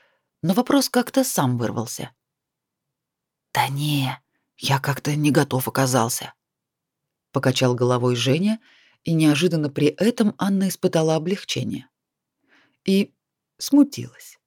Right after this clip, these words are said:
Проанализировав ощущения, она поняла, что у нее уже появились к юноше некие собственнические чувства, и попыталась отогнать от себя эти мысли. «Ну,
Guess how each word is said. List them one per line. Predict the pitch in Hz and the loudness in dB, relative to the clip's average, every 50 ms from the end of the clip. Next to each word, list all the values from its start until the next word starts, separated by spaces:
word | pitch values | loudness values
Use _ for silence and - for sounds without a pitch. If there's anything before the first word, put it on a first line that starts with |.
| _ _ _ _ _ _ _ _ _ _ _ _ _ - - - _ - | _ _ _ _ _ _ _ _ _ _ _ _ _ -20 -20 -16 _ 0
Проанализировав | 180 196 202 202 214 214 214 202 226 262 240 196 175 170 - | 2 4 4 4 6 6 6 6 6 6 6 4 2 0 -2
ощущения, | - 165 - - 147 131 - - - 147 165 185 202 233 262 269 262 | -4 -4 -2 -2 -2 -2 -2 -2 0 2 2 4 6 8 8 8 6
она | - 151 139 139 135 | 4 2 2 2 2
поняла, | 139 147 139 135 139 127 127 131 156 175 | 2 2 2 2 2 2 2 0 0 -2
что | - - - 196 | -2 -2 0 0
у | 175 170 | 0 0
нее | 165 160 135 131 127 127 | 0 0 2 2 2 2
уже | 131 131 139 180 | 2 0 0 -2
появились | 180 - - 190 190 175 147 139 139 165 - - | -2 0 0 2 2 2 2 0 0 -2 -4 -4
к | - - | -4 -2
юноше | 147 143 147 151 175 180 - - 226 226 - _ _ _ _ _ _ _ _ | 0 2 2 2 2 0 2 2 2 2 0 _ _ _ _ _ _ _ _
некие | 147 147 147 135 123 127 - 170 202 | 0 2 4 4 2 2 2 2 2
собственнические | 202 - - 131 123 - - 143 160 165 170 - - 240 254 - - 285 294 311 | 2 2 2 0 0 -2 -4 -2 -2 -2 0 0 0 0 0 2 2 2 2 4
чувства, | - - 269 156 - - - - - - _ _ _ _ _ _ _ _ _ - - - _ _ _ _ _ _ | 2 0 0 0 0 -2 -6 -8 -8 -8 _ _ _ _ _ _ _ _ _ -20 -20 -20 _ _ _ _ _ _
и | 202 220 226 | 2 2 4
попыталась | - 190 180 202 190 - 165 156 151 143 - | 2 2 0 2 0 2 2 2 0 0 -2
отогнать | 151 - 151 143 139 139 135 127 117 - | -2 0 0 0 2 2 2 2 0 -4
от | 117 - | -8 -10
себя | - - 113 113 104 107 | -8 -4 -4 -4 -4 -4
эти | 107 - - | -8 -8 -6
мысли. | 123 104 92 - - - - - - _ _ _ _ _ _ _ _ _ _ _ _ _ _ _ _ _ _ _ _ _ _ _ _ _ _ _ _ _ _ _ _ _ _ _ _ | -6 -4 -6 -6 -8 -12 -16 -18 -18 _ _ _ _ _ _ _ _ _ _ _ _ _ _ _ _ _ _ _ _ _ _ _ _ _ _ _ _ _ _ _ _ _ _ _ _
«Ну, | - - 160 180 185 190 180 | -4 0 2 2 2 0 -2